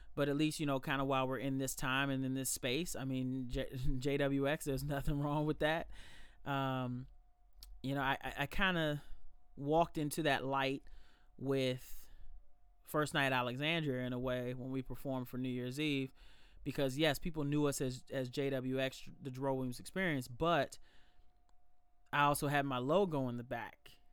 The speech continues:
you know, on the back screen. And that's something that I just have not really had the chance to do. So that,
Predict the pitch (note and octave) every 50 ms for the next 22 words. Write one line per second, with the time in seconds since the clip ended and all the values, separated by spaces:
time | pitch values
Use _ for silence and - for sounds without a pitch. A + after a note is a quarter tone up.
0 | - - - - C#3+ C3+ C3+ C3 B2+ B2 A2+ B2+ C3 C3 A#2+ B2 C3+ B2+ A#2+ -
1 | - - - - E3 D#3+ D3 C3 A#2 A2+ A#2 B2+ C#3+ D3 C#3+ - - E3 C#3+ C#3
2 | D3 C3+ C3+ C3 C3 C3+ C3 C3+ C3+ - - C3 - - B2+ B2+ C3 C3+ C#3 C#3
3 | C3+ C3+ - C3 C3 C#3 C3+ C3+ C3+ C3+ D3 C3+ C3 B2+ B2+ B2+ B2 - C#3+ C3+
4 | C3 C3 - - A#2+ A#2+ C3 C#3+ D#3 D#3 C#3+ B2 A#2 A2+ - - - - - -
5 | - - - - - - D3+ C#3+ D3 D3+ C#3+